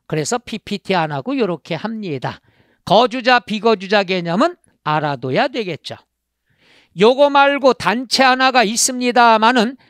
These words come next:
단체는 간단히만 할게요. 단체다 그러면 두 가지야. 힌트가 나와.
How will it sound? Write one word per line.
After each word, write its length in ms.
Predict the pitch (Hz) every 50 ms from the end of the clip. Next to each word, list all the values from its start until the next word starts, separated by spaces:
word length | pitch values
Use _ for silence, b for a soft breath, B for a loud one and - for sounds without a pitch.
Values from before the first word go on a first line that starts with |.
| _ _
단체는 760 | - - 165 208 247 262 220 - - 226 240 247 277 339 359
간단히만 640 | - - 233 226 - 254 240 226 226 226 220 208 202
할게요. 460 | 190 - - 175 151 135 123 107 - _ _ _ _ _ _ _ _ _ _ _
단체다 680 | - - 196 254 285 - - 254 277 247 277 262 262 240
그러면 400 | 269 262 262 254 277 320 359 -
두 120 | - -
가지야. 440 | - 233 214 170 208 220 175 - - _ _ _ _ _ _ _ _ _ _ _ _ _ _ _ _ _
힌트가 380 | - - 330 392 - 254 311 294
나와. 260 | 262 254 226 156 b